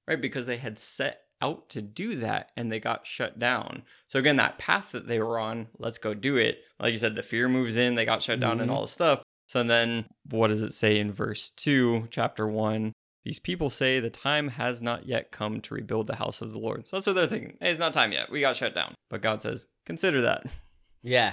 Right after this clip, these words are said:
Speaker 1: Think about what's going on here.
Speaker 2: Think about what's happening. The, you in your mind have said it's not time, but I didn't tell you it's not time.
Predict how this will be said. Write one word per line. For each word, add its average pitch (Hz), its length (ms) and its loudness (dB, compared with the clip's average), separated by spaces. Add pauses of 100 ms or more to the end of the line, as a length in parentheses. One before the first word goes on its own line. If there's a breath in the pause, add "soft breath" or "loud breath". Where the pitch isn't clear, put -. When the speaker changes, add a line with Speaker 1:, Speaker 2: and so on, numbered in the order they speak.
(160)
Speaker 1:
Think 226 140 4
about 180 160 12
what's 160 100 6
going 147 180 6
on - 140 2
here. - 160 -12 (240 loud breath)
Speaker 2:
Think 170 160 4
about 151 220 4
what's 131 160 0
happening. 117 320 2
The, 110 400 -4 (360 soft breath)
you 156 320 4
in 156 120 6
your 143 120 2
mind 135 340 2
have 101 100 -2
said 104 240 0
it's 95 180 -6
not 101 220 -2
time, 85 340 -10 (300)
but 95 180 -6
I 113 220 2
didn't 139 180 0
tell 101 140 -4
you 87 180 -6
it's 85 160 -10
not 90 220 -6
time. 80 340 -10